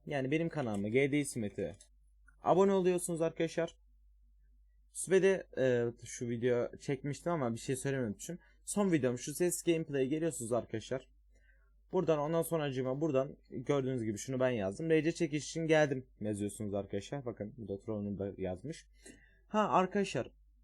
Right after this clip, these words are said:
şansınızı arttırmak istiyorsanız abone olacaksınız kanala. Ondan sonracığıma ve bütün videolarıma "R C çekiş için geldim." yazarsanız şansınız çok yüksek,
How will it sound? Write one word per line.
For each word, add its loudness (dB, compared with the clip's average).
şansınızı 4
arttırmak 0
istiyorsanız 0
abone 6
olacaksınız 0
kanala. -2
Ondan 0
sonracığıma -4
ve 2
bütün -2
videolarıma 2
"R 6
C 0
çekiş -6
için -4
geldim." 4
yazarsanız -2
şansınız -4
çok -6
yüksek, -2